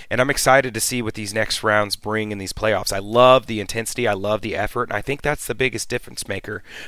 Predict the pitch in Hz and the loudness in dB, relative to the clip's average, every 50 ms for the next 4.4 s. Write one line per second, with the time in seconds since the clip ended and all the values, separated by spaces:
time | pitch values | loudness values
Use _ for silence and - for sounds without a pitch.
0 | - - - 117 110 104 101 101 107 98 117 - - 131 123 123 117 - 117 110 | -8 -2 2 4 6 6 6 4 2 0 -2 -4 -2 -2 -2 0 2 2 2 2
1 | 110 104 113 113 113 - - 110 120 123 113 107 95 95 - - - - - 117 | 2 2 0 -2 0 -2 -2 0 2 4 4 4 2 -2 -10 -20 -16 -6 -2 -2
2 | 107 104 101 - - - - 113 98 90 - 131 131 135 131 131 131 127 131 131 | 0 0 0 -4 -4 -6 -4 -4 -4 -4 -4 -2 -2 -2 -2 -2 -2 -2 -4 -6
3 | - 113 - - - 110 107 101 - - - - - 110 107 104 - - - 101 | -6 -8 -4 2 2 4 4 2 -2 -8 -12 -10 -8 -8 -6 -6 -4 -4 -4 -4
4 | 92 90 85 82 90 - - | -4 -4 -6 -4 -6 -6 -6